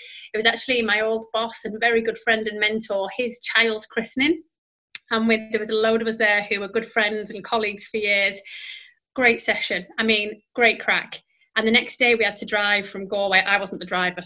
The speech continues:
thankfully. We had to drive from Galway back to Dublin to get the flight. And I remember me and a couple of the lads having our heads out the windows. And I'm like, I mean, honestly, if, if, if I could just die now, it would probably be easier than this hangover.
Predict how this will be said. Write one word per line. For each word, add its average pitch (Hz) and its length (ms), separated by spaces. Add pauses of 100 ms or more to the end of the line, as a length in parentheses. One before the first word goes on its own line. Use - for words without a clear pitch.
thankfully. 165 460
We 208 80
had 196 60
to - 140
drive 202 140
from 226 120
Galway 196 320
back 190 160
to - 180
Dublin 185 240
to - 120
get 170 200
the - 60
flight. 180 400 (480)
And 202 100
I 202 60
remember 220 280
me 214 200
and 208 100
a 202 60
couple 226 260
of 208 100
the 208 60
lads 202 300 (180)
having 220 220
our 190 120
heads 202 220
out 196 140
the 208 60
windows. 202 420
And 220 80
I'm 208 140
like, 196 340
I 226 80
mean, 220 180
honestly, 208 480
if, - 180 (120)
if, 233 200
if 226 140
I 220 60
could 226 160
just 214 240
die 202 240
now, 196 480
it 220 100
would 202 140
probably 214 260
be 202 60
easier 208 420
than 190 100
this 185 220
hangover. 196 480